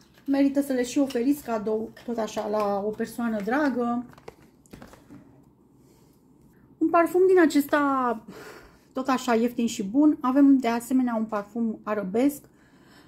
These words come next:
Probabil că o să vedeți foarte, foarte multe persoane care aleg ca și variante dupe-uri sau, uh, parfumuri bune din acestea arăbești.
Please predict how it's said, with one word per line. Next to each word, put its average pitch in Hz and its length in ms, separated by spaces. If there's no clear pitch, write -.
Probabil 277 320
că 277 80
o 277 40
să 269 120
vedeți 240 340
foarte, 247 360
foarte 220 280
multe 214 200
persoane 233 560
care 220 300
aleg 214 260
ca 220 140
și 208 160
variante 208 920
dupe-uri 226 360
sau, 214 500
uh, 202 100
parfumuri 208 460
bune 208 360
din 196 160
acestea 208 400
arăbești. 190 640